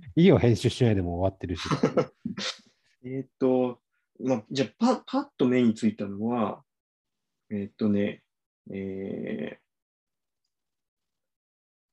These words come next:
Speaker 2: ー、人間になるということ。これ、キルケゴール。
Speaker 1: え、誰？
Speaker 2: えっとね、
Speaker 1: ん？キルケゴール？
Speaker 2: うん、キルケゴールについての、あの、
Speaker 1: についての。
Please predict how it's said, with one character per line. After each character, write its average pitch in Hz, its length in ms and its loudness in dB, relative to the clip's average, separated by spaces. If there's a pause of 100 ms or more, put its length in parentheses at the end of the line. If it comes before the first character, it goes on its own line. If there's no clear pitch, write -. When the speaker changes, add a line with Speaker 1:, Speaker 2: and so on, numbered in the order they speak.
(220)
Speaker 2:
ー、 131 40 -2
人 160 240 -2
間 156 260 0
に 147 140 0
な 147 120 0
る 113 140 -2
と 104 120 -4
い 92 180 -4
う 90 60 -10
こ - 140 -6
と。 - 280 -4 (1160)
こ 127 80 0
れ、 117 120 -4
キ - 120 0
ル 123 100 6
ケ 101 80 4
ゴ 113 60 10
ー - 20 8
ル。 101 80 6
Speaker 1:
え、 95 60 4 (1080)
誰？ 107 80 -2
Speaker 2:
え - 40 0
っ - 20 -16 (120)
と 107 120 -6
ね、 101 320 -4 (880)
Speaker 1:
ん？ 220 160 4
キ 190 160 6
ル 294 80 12
ケ 139 180 6
ゴ 87 180 -2
ー 80 40 -6
ル？ 135 240 -6 (500)
Speaker 2:
う 131 140 0
ん、 110 40 0 (100)
キ 170 140 -2
ル 165 60 -4
ケ 151 140 2
ゴ 127 140 4
ー - 40 2
ル 98 80 2
に 92 80 -4
つ - 160 -6
い 98 80 -4
て 98 120 0
の、 95 260 -6 (120)
あ 95 100 -8
の、 90 540 -4
Speaker 1:
に 139 200 6
つ 170 140 6
い 143 80 10
て 92 140 2
の。 73 120 -4